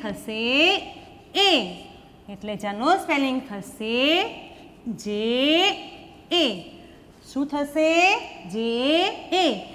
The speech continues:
તો આપણે અહીંયા લખીશું જનો સ્પેલિંગ જે એ. સરસ.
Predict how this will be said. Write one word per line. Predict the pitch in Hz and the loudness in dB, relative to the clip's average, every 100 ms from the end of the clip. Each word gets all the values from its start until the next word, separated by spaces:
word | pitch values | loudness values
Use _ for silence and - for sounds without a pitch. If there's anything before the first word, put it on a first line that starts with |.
| - - | -20 -12
તો | 240 214 | -2 -2
આપણે | 185 202 269 | -2 -4 -2
અહીંયા | 285 269 254 220 | 0 2 2 0
લખીશું | - - 208 - 240 247 330 403 453 - - - - 220 277 | -6 -10 -10 -8 -4 2 6 10 8 6 -8 -14 -12 -6 2
જનો | 311 339 359 339 | 4 4 4 2
સ્પેલિંગ | 294 254 208 190 185 180 - - - 160 | 2 0 0 -6 -8 -12 -18 -20 -20 -10
જે | 214 226 254 311 349 440 - - - - - - - 254 277 | -4 0 4 4 4 2 -4 -16 -20 -20 -20 -20 -14 -2 2
એ. | 277 226 196 180 180 - - - - - - - - | 2 2 -4 -8 -10 -18 -20 -20 -20 -20 -20 -20 -6
સરસ. | 220 226 220 196 185 | -2 0 2 2 -2